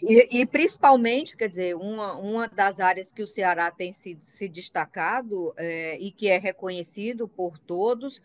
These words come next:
é a questão da educação, né? Não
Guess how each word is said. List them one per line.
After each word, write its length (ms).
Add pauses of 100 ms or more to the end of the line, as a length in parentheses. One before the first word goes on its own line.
(160)
é 220
a 140
questão 400
da 80
educação, 680
né? 240
Não 640